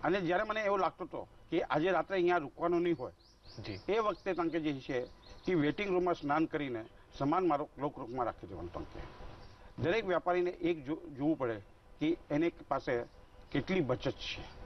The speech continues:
Speaker 2: જી, જી.
Speaker 1: વ્યાપારી એ જ કહેવાય જે આપણી બચતને સમજી શકે અને જેટલી ચાદર છે, એટલો જ પાઉં એને ફેલાવવું જોઈએ, તમ કે.
Speaker 2: બિલકુલ. અ, સર, આજે કરોડો રૂપિયાનું ટર્નઓવર છે તમારી કંપનીનું. એક સમય હતો જ્યારે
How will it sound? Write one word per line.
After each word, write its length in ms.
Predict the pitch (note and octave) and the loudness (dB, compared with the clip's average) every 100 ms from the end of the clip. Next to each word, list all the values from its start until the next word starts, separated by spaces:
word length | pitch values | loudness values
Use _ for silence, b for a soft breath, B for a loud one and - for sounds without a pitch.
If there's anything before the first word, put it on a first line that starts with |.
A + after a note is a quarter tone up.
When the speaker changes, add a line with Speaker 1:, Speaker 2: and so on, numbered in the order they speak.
| - | -4
Speaker 2:
જી, 140 | A2 | -2
જી. 380 | G2 - - - A2 - F#2 | -2 -2 -2 -2 -2 -2 -2
Speaker 1:
વ્યાપારી 440 | B2 C3+ E3+ E3+ - | 0 2 2 0 0
એ 120 | F3 F#3+ | -2 -2
જ 100 | - | -2
કહેવાય 320 | D3 B2 E2 - - - - - - | 0 0 -2 -8 -20 -20 -18 -16 -4
જે 140 | C3+ F3+ | 0 0
આપણી 280 | C3 D3 | 0 0
બચતને 400 | D#3 B2 - E3 | 0 0 -2 -4
સમજી 220 | D#3+ C#3 B2 | -2 0 -2
શકે 300 | A#2 - A2 A2+ - B B - | -4 -6 -6 -8 -10 B B 0
અને 220 | C#3 E3 | 2 2
જેટલી 340 | C#3 C#3+ E3+ G3+ | 2 -2 -4 -4
ચાદર 380 | - A#2+ C#3 | 0 2 2
છે, 260 | D3 - G#2+ F#2+ - - - | -2 -4 -8 -8 -18 -14 -10
એટલો 280 | C3+ G3 F#3 | -2 0 0
જ 80 | - | 2
પાઉં 260 | C#3 D3 C#3 | 2 2 2
એને 140 | C#3 | -2
ફેલાવવું 320 | - G#2+ G2+ | -2 -4 -4
જોઈએ, 160 | F#2 E2+ | -8 -10
તમ 80 | - | -12
કે. 440 | - - - - | -12 -10 -8 0
Speaker 2:
બિલકુલ. 180 | A#2 G2+ G2 B B B B B B2+ | 2 2 -2 B B B B B 0
અ, 40 | |
સર, 180 | B2 D3+ | 2 4
આજે 160 | D3+ D#3+ | 2 0
કરોડો 760 | - B2 B2+ C#3+ C#3+ D3 C#3 A2+ | 0 0 2 2 2 0 -2 -4
રૂપિયાનું 380 | A#2+ B2 B2+ | -4 -4 -2
ટર્નઓવર 340 | A2+ G#2+ A2+ B2 | -2 0 2 2
છે 100 | B2 | 0
તમારી 240 | B2 B2 | -2 -2
કંપનીનું. 460 | A#2 A2 A2 A2 C3 - | -4 -4 -4 -4 -4 -2
એક 100 | D3 | -2
સમય 320 | - C#3 D3 | 2 2 4
હતો 160 | A#2 A2+ | 2 2
જ્યારે 260 | A2 B2 | 2 0